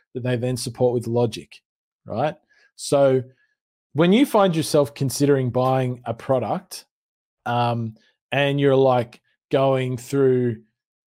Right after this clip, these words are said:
the specifications and you're like, "Oh yeah, that's the right specifications, I can buy it now." Your brain actually already made the decision to buy it. You having that thought process about the logic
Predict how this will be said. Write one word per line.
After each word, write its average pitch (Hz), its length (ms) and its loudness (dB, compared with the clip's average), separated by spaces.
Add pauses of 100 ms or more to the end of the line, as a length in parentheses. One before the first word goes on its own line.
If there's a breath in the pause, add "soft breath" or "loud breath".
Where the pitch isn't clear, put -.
(600)
the 123 60 -2
specifications 127 1080 -4
and 120 100 -6
you're 123 120 -4
like, 117 220 -4
"Oh 175 80 4
yeah, 156 140 2
that's 165 180 0
the 165 80 0
right 135 240 2
specifications, 117 760 -6
I 123 120 0
can 107 180 -6
buy 127 260 2
it 101 100 -12
now." 101 280 -10 (600 soft breath)
Your 165 180 4
brain 214 340 2
actually 156 480 2
already 143 320 2
made 139 260 0
the 131 80 -6
decision 117 440 -6
to 117 100 -8
buy 113 320 -2
it. - 140 -20 (320)
You 160 240 2
having 196 460 0
that 156 200 -2
thought 139 240 -2
process 123 400 -4
about 120 300 -6
the 117 80 -8
logic 123 720 -2